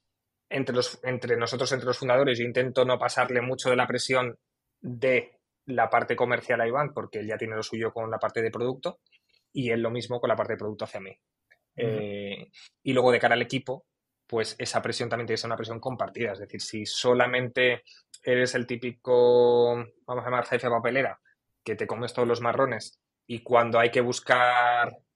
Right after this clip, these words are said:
Speaker 1: a, a un responsable, esa responsabilidad solo es tuya, y no la compartes, y no hay un escalado de K P Is y de O K Rs hacia abajo para decir, "Oye, tenemos que llegar a los objetivos", pero llegar a los objetivos significa la suma de muchos otros objetivos, que son una,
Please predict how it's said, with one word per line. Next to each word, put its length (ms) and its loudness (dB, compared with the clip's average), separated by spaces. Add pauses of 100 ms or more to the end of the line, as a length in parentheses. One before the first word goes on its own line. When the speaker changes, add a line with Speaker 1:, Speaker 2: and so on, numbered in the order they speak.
Speaker 1:
a, 880 -2
a 120 6
un 120 2
responsable, 680 -2
esa 160 -6
responsabilidad 400 -2
solo 160 -2
es 60 -6
tuya, 320 -6 (340)
y 120 -4
no 160 2
la 180 4
compartes, 640 0
y 40 -6
no 80 0
hay 120 2
un 80 -2
escalado 460 2
de 200 2
K 200 -4
P 100 -6
Is 280 -4
y 40 -6
de 120 -2
O 60 -4
K 220 0
Rs 200 -4
hacia 160 -4
abajo 240 0
para 120 -4
decir, 160 -6
"Oye, 240 -4 (400)
tenemos 360 0
que 80 4
llegar 140 6
a 40 6
los 120 0
objetivos", 440 -4
pero 160 -4
llegar 140 2
a 20 6
los 120 -4
objetivos 360 -4
significa 600 -2 (260)
la 200 2
suma 320 0
de 100 0
muchos 300 -6
otros 220 -6
objetivos, 460 -6
que 100 -6
son 160 -6
una, 240 -2